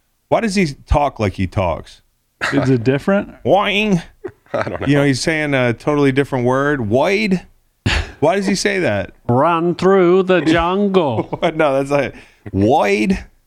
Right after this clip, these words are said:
Speaker 2: What are you trying to say?
Speaker 1: Word.
Speaker 2: Word.
Speaker 1: Like, he would say wide
Speaker 2: Yeah.
Speaker 1: instead of word.
Speaker 2: Yeah, great voice. All-time voice.
Speaker 1: He's a California guy. I don't know what that accent is.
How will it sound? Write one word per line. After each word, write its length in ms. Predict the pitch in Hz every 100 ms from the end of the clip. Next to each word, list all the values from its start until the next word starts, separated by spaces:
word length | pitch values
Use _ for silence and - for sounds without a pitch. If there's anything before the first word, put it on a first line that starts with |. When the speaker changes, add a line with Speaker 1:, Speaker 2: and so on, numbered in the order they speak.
| _
Speaker 2:
What 140 | 143 156
are 20 |
you 60 | 156
trying 220 | 156 147
to 40 |
say? 320 | 127 156 160 160
Speaker 1:
Word. 440 | 101 120 98 87 90 _ _ -
Speaker 2:
Word. 340 | 120 127 117
Speaker 1:
Like, 120 | 113 104
he 100 | 143
would 160 | 127
say 200 | - 123
wide 680 | 101 101 151 196 202 190 175 -
Speaker 2:
Yeah. 340 | 123 113 101 85
Speaker 1:
instead 240 | 117 127
of 80 | 107
word. 400 | 110 101 92 95
Speaker 2:
Yeah, 280 | 127 120 98
great 260 | 95 147 160
voice. 320 | 139 117 95
All-time 440 | - 175 190 180 185
voice. 220 | 208 160
Speaker 1:
He's 120 | 151
a 40 |
California 520 | 151 180 160 185 196 143
guy. 240 | 110 92
I 60 | 123
don't 80 |
know 60 | 151
what 100 | 147
that 120 | 147
accent 400 | 147 151 - 104
is. 320 | 95 85 -